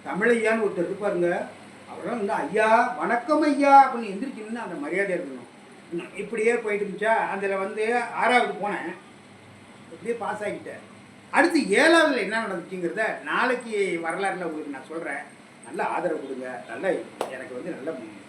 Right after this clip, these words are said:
கமெண்ட் போடுங்க, இதுல குற்றம் குறை இருந்துச்சுன்னா எனக்கு சொல்லுங்க. எனக்கு ரொம்ப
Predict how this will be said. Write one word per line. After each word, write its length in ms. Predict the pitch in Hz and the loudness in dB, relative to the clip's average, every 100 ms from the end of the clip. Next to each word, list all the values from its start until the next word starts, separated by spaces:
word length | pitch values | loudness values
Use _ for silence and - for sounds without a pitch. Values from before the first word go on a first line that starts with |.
| - - - - | -20 -20 -16 -10
கமெண்ட் 320 | 135 - 165 | -4 -4 -2
போடுங்க, 400 | 151 127 127 120 - - - - | -6 -6 -6 -8 -10 -20 -20 -12
இதுல 180 | 143 - | -10 -6
குற்றம் 300 | 208 277 254 | 0 4 4
குறை 160 | 214 196 | 4 2
இருந்துச்சுன்னா 360 | 165 185 226 | 0 -4 -6
எனக்கு 240 | 156 - - | -6 -8 -6
சொல்லுங்க. 520 | 175 202 165 147 139 - - - - | -2 0 0 -2 -6 -12 -20 -20 -16
எனக்கு 280 | 113 104 123 | -14 -14 -12
ரொம்ப 260 | 175 254 | -10 -12